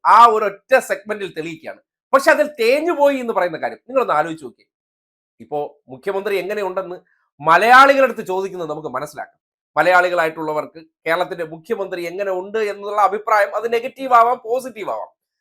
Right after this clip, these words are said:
പലതരത്തിലുള്ള രാഷ്ട്രീയ ആശയങ്ങളിൽ വിശ്വസിക്കുന്നവരാണല്ലോ നമ്മുടെ നാട്ടിലുള്ളത്. ആ നിലയ്ക്ക് അത് നെഗറ്റീവോ പോസിറ്റീവോ ആവുന്നതിൽ നമുക്ക് അത്ഭുതമില്ല.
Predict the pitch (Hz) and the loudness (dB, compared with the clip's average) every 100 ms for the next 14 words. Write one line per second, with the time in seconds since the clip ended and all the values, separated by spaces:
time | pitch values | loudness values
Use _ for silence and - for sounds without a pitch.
0 | _ _ _ 247 262 247 240 240 226 226 | _ _ _ 4 6 6 4 2 0 4
1 | 214 226 240 247 208 208 233 220 220 208 | 6 4 2 4 6 6 2 -4 -4 -8
2 | 190 190 214 202 202 202 185 190 160 147 | -10 -12 -12 -10 -6 0 2 2 -2 -6
3 | 147 147 139 139 127 107 107 _ - 254 | -8 -6 -6 -6 -10 -20 -20 _ 4 6
4 | 233 214 202 226 247 _ _ _ 240 269 | 6 0 -6 -10 -12 _ _ _ 4 4
5 | 254 240 - 262 254 240 233 233 226 226 | 4 0 -4 -4 -4 0 -2 -2 -6 -2
6 | 208 208 208 208 190 214 - 220 - 226 | 2 2 -2 -8 -8 -8 -10 -10 -2 -2
7 | 269 311 208 120 | -2 -2 -2 -2